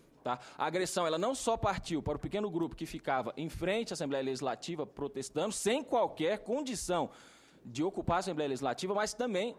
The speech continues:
foi direcionada para quem estava a metros da frente da Assembleia Legislativa, tá? Então, a gente tá aqui,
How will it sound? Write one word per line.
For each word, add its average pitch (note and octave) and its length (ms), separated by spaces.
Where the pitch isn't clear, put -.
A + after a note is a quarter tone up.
foi A3+ 220
direcionada F3 640
para F3+ 160
quem F3+ 140
estava F#3 400
a - 180
metros A3 840
da E3+ 140
frente E3 280
da F#3 100
Assembleia D#3+ 340
Legislativa, E3 680
tá? A2+ 220
Então, F3 800
a - 60
gente C#3+ 240
tá F3 140
aqui, E3 400